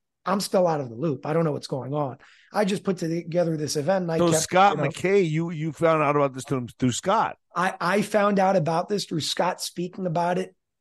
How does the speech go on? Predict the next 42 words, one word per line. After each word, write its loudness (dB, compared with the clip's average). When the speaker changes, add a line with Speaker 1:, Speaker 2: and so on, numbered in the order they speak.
Speaker 1:
a -6
year 0
and 0
a 0
half -2
ago 0
on 0
an -4
interview. -4
But 0
it -2
wa-, 0
at 0
that 0
point, 0
this 0
technology -4
was -2
invented 0
in -2
nineteen -4
ninety-six. -6
It's -12
Speaker 2:
'Cause 4
Speaker 1:
been 8
Speaker 2:
I've 8
Speaker 1:
around 4
Speaker 2:
talked 4
Speaker 1:
for -2
Speaker 2:
to -2
Speaker 1:
a 0
long 4
Speaker 2:
Scott. 4
Speaker 1:
time. 0
Speaker 2:
He's, -8
he's -8
been, -4
he's -2
been -2
talking 2
about 2
this, -6